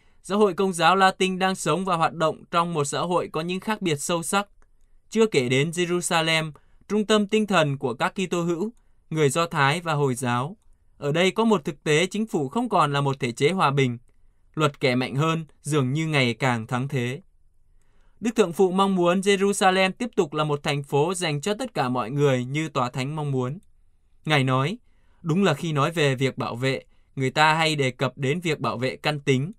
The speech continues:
chính trị. Vì thế, cần phải có một số cánh cửa,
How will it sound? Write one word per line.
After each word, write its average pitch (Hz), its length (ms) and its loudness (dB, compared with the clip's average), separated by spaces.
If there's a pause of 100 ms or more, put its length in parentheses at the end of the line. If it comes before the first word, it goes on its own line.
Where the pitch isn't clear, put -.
(260)
chính 131 220 -8
trị. 143 240 -6 (600)
Vì 151 140 -2
thế, 143 340 2 (220)
cần 156 180 -2
phải 131 160 -2
có 143 220 2
một 185 120 0
số 170 200 -2
cánh 185 220 -4
cửa, 135 320 -4